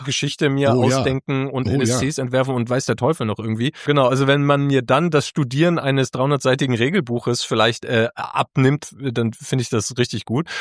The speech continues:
Speaker 1: Und was ich besonders elegant finde an der Idee von dir jetzt ist, dass im Prinzip wird die Schwäche da ja plötzlich zu einer Stärke, ne? Also das, was eigentlich stört, äh, kann zumindest dann in dieser Verwendung oder in dieser Dosierung dann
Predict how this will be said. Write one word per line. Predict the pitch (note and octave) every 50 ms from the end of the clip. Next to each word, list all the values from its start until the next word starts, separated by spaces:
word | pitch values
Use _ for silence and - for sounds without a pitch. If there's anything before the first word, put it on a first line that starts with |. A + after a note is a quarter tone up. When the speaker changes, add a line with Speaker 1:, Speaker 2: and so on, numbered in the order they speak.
| - - _
Speaker 1:
Und | - D3 D#3 A3+ C4 -
was | C#3+ C#3 C#3
ich | D3 - _ _ - _
besonders | - C3 A#2 A#2+ C3+ D3+ C#3+
elegant | C3 B2+ B2 A2+ A#2 A2+ C#3+ -
finde | - E3+ E3 D#3+ D#3+ D#3 -
an | C#3 C3+ C#3 C3
der | C#3 C3 B2
Idee | A#2+ B2 A#2+ A#2+ C3 C3+
von | - B2 A2+
dir | A2+ A2+ B2 B2
jetzt | A#2+ A#2 - -
ist, | B2+ A#2 - -
dass | B2 - - - _ _ _ _ _ - - _ _ -
im | C#3
Prinzip | - - B2+ - - D3 -
wird | B2+ A#2 -
die | A2
Schwäche | - - G#2+ G#2+ C3 - D3 B2+
da | - G2 G2+
ja | G2
plötzlich | - - - A2+ - - -
zu | - -
einer | A2 F#2+
Stärke, | - - - E2 F#2+ G#2+ - F2+ D#2+ - _ -
ne? | - F2 G#2 - - - - - -
Also | - G#2+ G#2
das, | G#2 B2 A#2+ -
was | C3+ A2 B2+
eigentlich | - A#2 B2+ E3 F3+ E3 C#3 - -
stört, | - - - B2 B2 D3+ F3+ G#3 C4 - - _ _ _ _ _ _ _ -
äh, | B2 A#2+ B2 A#2+
kann | - - - C3 D3 E3 E3+ E3 E3+
zumindest | - - - C3 C#3 C#3 C#3 - - C3+
dann | B2+ B2+
in | B2+ B2
dieser | A2+ C3+ C3+ C3+ A2+
Verwendung | - - A2 G#2+ G#2 G#2 A#2+ C#3+ D3 D3 C#3+ C3+
oder | A2 A#2+ A2+ A#2 A#2
in | A#2 G#2
dieser | B2 B2+ B2 B2 A#2 A2+ G#2+
Dosierung | G2+ - A2 F#2+ F#2 G#2 A2 C#3+ F3 D#3+ - G2+ G2+ G2
dann | F2+ G2 G2+ G#2